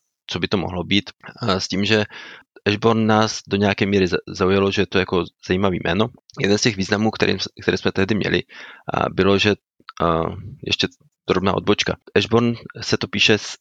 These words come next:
éčkem na konci, což jako pro lidi, kteří se v angličtině vyznají jako víc, a tak, tak ti ví, že je rozdíl mezi tím born bez éčka na konci, což je jako být zrozen, anebo borne s tím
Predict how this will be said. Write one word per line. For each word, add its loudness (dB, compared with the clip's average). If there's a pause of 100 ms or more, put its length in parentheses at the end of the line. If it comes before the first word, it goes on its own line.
éčkem 2
na 2
konci, -2
což -4
jako 2 (280)
pro 0
lidi, 0
kteří -2
se -2
v -2
angličtině 0
vyznají 4
jako 2
víc, -8 (480)
a 2
tak, 0
tak -2
ti 0
ví, 0
že 4
je 6
rozdíl 0
mezi 0
tím -4 (240)
born 2 (600)
bez -2
éčka 0
na 4
konci, 0 (140)
což -6
je 0
jako -2 (260)
být 0
zrozen, 0 (200)
anebo 0
borne 2 (420)
s -14
tím -6